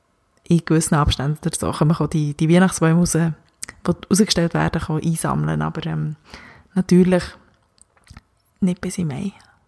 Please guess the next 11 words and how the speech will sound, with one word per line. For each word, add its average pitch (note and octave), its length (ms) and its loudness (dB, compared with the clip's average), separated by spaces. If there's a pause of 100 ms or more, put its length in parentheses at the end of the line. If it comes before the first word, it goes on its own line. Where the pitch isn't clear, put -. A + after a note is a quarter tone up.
(400)
Bin A3+ 120 4
mal A#3 140 4
gespannt. F3 400 -2
Irgendwann A#3 320 4
ist G#3+ 140 2
ein, F#3+ 200 0
ein F3+ 300 -2
einsamer G3+ 440 2
Schuh F#3 260 -4
an C#4 100 -2
diesem B3+ 240 -2